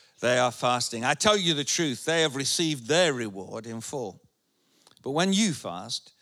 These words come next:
put oil on your head and wash your face, so that it will not be obvious to men that you are fasting, but only to your Father who is unseen.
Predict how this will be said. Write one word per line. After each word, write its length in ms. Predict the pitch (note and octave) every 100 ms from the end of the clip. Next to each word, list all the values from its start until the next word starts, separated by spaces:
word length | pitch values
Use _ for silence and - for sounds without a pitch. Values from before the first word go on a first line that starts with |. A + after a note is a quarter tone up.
| _ _ _
put 220 | - E3 D3
oil 260 | D3 D3+
on 120 | D3+
your 120 | D#3 C3+
head 260 | A2 A2+
and 120 | A2+
wash 260 | G#2 B2 -
your 60 | B2+
face, 500 | G2+ F2+ F2 - - _ _ _ _ _
so 200 | - A#2
that 60 | A#2
it 40 |
will 120 | A2 G#2+
not 340 | A2+ A#2 G2
be 300 | G#2 G#2 G2 _ _ _ _ _ _ _
obvious 440 | C3+ C#3+ B2 A2+ -
to 120 | -
men 400 | G#2 G2+ F#2 F2+ F2+ _ -
that 80 |
you 160 | G#2 A2
are 60 | G#2
fasting, 640 | - A#2+ A2 - G2+ F2 - _ _ _ _ _ _
but 260 | F2+ F#2 A2
only 300 | A#2+ B2 A#2
to 140 | -
your 100 | G#2+
Father 400 | G#2 C#3+ B2+ A2
who 120 | G#2 G#2
is 120 | G#2
unseen. 640 | A#2+ A#2 - A2 G#2 F2+